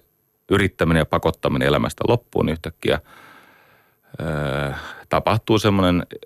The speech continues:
erikoinen ilmiö, että vanhempien suhde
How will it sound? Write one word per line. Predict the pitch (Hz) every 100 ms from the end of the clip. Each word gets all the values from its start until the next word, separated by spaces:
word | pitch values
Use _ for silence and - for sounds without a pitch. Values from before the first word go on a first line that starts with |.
| -
erikoinen | 87 82 80 76
ilmiö, | 80 78 67
että | 64 - 73
vanhempien | 92 80 73 - 95 90 82 _ _ _ _ _ _ _ _ _ _ _ _ _ _
suhde | - - 107 87 87 80 73